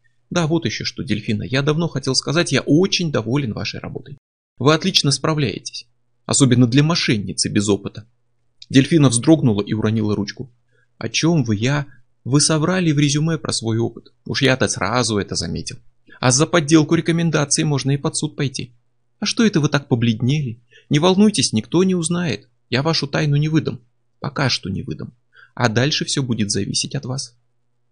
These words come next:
«Вы еще здесь, Дельфина? Набор фокусника сам себя не купит. Я же не зря принимаю шесть препаратов от психоза». Дельфина выскочила из приемной, и Гай, очень довольный собой, вышел следом.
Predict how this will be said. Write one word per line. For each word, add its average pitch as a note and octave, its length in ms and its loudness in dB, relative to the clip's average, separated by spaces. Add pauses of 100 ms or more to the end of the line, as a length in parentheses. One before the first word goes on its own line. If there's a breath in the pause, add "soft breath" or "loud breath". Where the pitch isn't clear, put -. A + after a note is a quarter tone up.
(240)
«Вы C3 140 6
еще D#3+ 180 6
здесь, D#3+ 300 0
Дельфина? B2 500 0 (140)
Набор D3+ 280 6
фокусника F3+ 480 2
сам D#3+ 200 0
себя C#3+ 260 2
не C#3 120 2
купит. C#3+ 340 -2 (240 loud breath)
Я C3+ 140 8
же C#3+ 100 4
не D3+ 100 2
зря F#3 200 2
принимаю C#3 440 0
шесть - 220 0
препаратов - 460 -2
от - 100 -10
психоза». - 420 -4 (1120 soft breath)
Дельфина D3+ 360 2
выскочила A#2 460 2
из A2 100 -2
приемной, F#3+ 440 0
и - 120 -2
Гай, C#3+ 280 2
очень A#2+ 380 2
довольный G#2 380 -2
собой, A#2 320 -2
вышел G2+ 260 -6
следом. - 420 -8